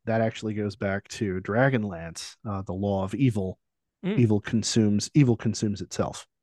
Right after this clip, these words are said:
Speaker 2: There you go. See, your
Speaker 1: Um,
Speaker 2: first point that you brought up reminded me of a book, and I was, I had my head turned, not 'cause I
Speaker 1: Mm,
Speaker 2: wasn't
Speaker 1: mm-hmm.
Speaker 2: listening, um, but because I was looking for the title, Dark Rendezvous, where Yoda goes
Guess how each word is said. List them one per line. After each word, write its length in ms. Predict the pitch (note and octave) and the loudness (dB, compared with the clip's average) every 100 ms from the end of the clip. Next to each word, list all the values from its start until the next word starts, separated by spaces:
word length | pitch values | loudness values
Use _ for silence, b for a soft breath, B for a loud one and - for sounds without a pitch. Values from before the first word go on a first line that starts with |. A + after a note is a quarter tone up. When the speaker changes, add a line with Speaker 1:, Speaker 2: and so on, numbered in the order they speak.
| _ _ _ | _ _ _
Speaker 2:
There 120 | D2+ D2+ | -12 -10
you 80 | |
go. 220 | E2 F#2 - _ _ b b b b A#2+ | -6 -6 -6 _ _ b b b b 4
See, 100 | A#2+ | 4
your 340 | G2+ F3 A2 | 4 2 0
Speaker 1:
Um, 40 | |
Speaker 2:
first 280 | G2 D#3 D#3 | 0 -2 0
point 200 | C#3 G#2+ | 0 -2
that 80 | F#2+ | -2
you 100 | E2+ | -4
brought 220 | F2 F2 | -2 0
up 120 | D#2+ - | -2 -4
reminded 440 | F#2+ F2 F2 F2 | -4 -2 0 -2
me 120 | F2 | -2
of 120 | E2+ D#2+ | -4 -6
a 60 | |
book, 280 | D#2 F2 E2 | -4 -4 -4
and 100 | E2 | -6
I 60 | D#2+ | -8
was, 240 | D2+ - - | -10 -16 -12
I 80 | |
had 160 | E2 E2 | -10 -8
my 100 | E2 | -6
head 200 | E2 D#2+ | -8 -10
turned, 280 | - E2+ D#2+ | -8 -8 -6
not 180 | E2+ - | -6 -6
'cause 100 | - | 2
I 60 | |
Speaker 1:
Mm, 80 | C3 | 6
Speaker 2:
wasn't 160 | A#2+ G#2 | 6 4
Speaker 1:
mm-hmm. 60 | |
Speaker 2:
listening, 340 | A2 A#2+ A#2+ D#2 b b b b - | 0 2 2 -2 b b b b 0
um, 360 | F#2 F2 E2 | 0 0 -4
but 180 | E2 F2+ | -4 -4
because 280 | E2+ - E2 | -6 -10 -6
I 60 | D#2+ | -6
was 140 | D#2 | -6
looking 200 | F2 D#2+ | -10 -10
for 100 | D#2+ | -12
the 60 | D2+ | -8
title, 300 | G#2 F2 D2+ | -6 -6 -6
Dark 300 | F2+ G#2 - | 0 0 2
Rendezvous, 580 | F#2+ G#2 B2+ E2 D2+ - - - | -2 -2 -2 -6 -8 -14 -14 -6
where 280 | E2 D#2+ C2+ | -4 -4 -6
Yoda 580 | F2+ F#2+ A2 G2+ E2+ D#2+ | -4 0 2 2 -2 -6
goes 540 | F#2+ G2 G#2+ E2+ | -2 0 0 -4